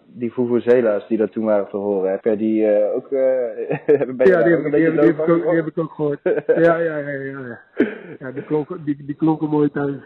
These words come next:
Speaker 2: eh, tijdens de wedstrijd. Ja, dat is, eh, en, eh, van die, eh, van die helmen,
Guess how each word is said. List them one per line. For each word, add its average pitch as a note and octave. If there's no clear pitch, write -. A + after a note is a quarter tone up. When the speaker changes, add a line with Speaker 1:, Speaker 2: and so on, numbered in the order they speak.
Speaker 2:
eh, C3+
tijdens C3
de C3
wedstrijd. B2+
Ja, C3+
dat B2+
is, C3
eh, C3+
en, C3+
eh, C3+
van C#3+
die, C#3
eh, C#3
van C#3
die C#3
helmen, D#3